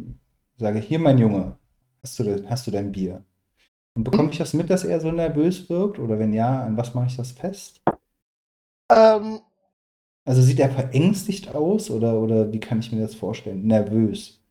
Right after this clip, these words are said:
Speaker 2: Der, der sieht so ein bisschen hibbelig aus. Also es sieht so ein bisschen aus, als würde er irgendwie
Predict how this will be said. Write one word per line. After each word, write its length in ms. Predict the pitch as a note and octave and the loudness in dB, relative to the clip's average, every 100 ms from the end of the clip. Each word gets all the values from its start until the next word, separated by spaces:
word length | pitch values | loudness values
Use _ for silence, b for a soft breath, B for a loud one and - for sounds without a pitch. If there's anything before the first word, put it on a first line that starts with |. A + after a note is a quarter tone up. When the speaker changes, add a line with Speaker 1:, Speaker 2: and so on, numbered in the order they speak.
| _ _ _ _ - | _ _ _ _ -4
Speaker 2:
Der, 160 | G#3+ A3+ | -4 -2
der 220 | G3+ A3+ | -2 -2
sieht 180 | B3+ D4+ | 0 -2
so 80 | A3+ | 0
ein 80 | F#3+ | 0
bisschen 340 | C#4 - G#3+ | -2 0 0
hibbelig 520 | F#3+ G3+ F#3+ E3 - | 2 0 0 0 -2
aus. 260 | C#3+ C#3+ G3 | 0 0 2
Also 200 | D#3+ F3 | 0 0
es 140 | E3 | 0
sieht 140 | A3 - | -2 -2
so 80 | A3+ | -2
ein 40 | |
bisschen 240 | G3+ A#3 | -2 -2
aus, 240 | - G#3+ G#3+ | 6 8 8
als 240 | F#3+ - | -2 -2
würde 220 | G3 G3 | -2 2
er 80 | F#3+ | 0
irgendwie 640 | F#3+ F#3+ G3 F3+ G3 F#3 | 2 0 0 -4 -4 -4